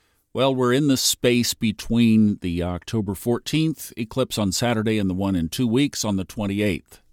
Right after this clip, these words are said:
And we already know that the first eclipse was very powerful.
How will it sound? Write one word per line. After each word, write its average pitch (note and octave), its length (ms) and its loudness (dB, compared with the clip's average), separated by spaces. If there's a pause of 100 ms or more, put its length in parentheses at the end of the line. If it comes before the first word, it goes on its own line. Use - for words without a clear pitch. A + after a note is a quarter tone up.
(140)
And G2 80 -4
we G2+ 120 2
already C#3+ 420 4
know G2 480 4
that G2+ 300 -2
the F#2+ 320 -2
first - 420 -4
eclipse G#2+ 720 -2
was F#2 200 -6
very F#2 360 -2
powerful. F2+ 640 -4